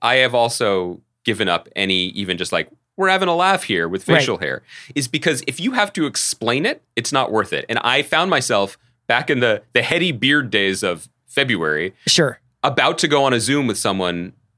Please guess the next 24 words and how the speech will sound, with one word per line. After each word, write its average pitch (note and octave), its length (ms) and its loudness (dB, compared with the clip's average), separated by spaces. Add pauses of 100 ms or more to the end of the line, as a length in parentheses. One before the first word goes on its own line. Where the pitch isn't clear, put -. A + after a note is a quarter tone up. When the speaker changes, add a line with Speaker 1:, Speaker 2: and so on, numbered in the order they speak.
(100)
Speaker 1:
who B2 140 -2
I A2 100 4
had C#3+ 320 0
not C3 320 0 (280)
seen B2+ 640 -4 (360)
in A2+ 140 -2
two C#3 200 0
and B2 80 2
a A2 40 2
half A2 240 0
years. E2 360 -6 (240)
And C3 220 0
I C3+ 200 4
was C3 420 0
a G#2 80 -2
mess. F#2+ 560 -4 (260)
I A#2+ 100 2
was B2+ 140 2
like, A2 140 4
"Do A2 100 2
I E2+ 80 2
lead F#3+ 220 0
with B3 160 2
it? B3+ 200 -2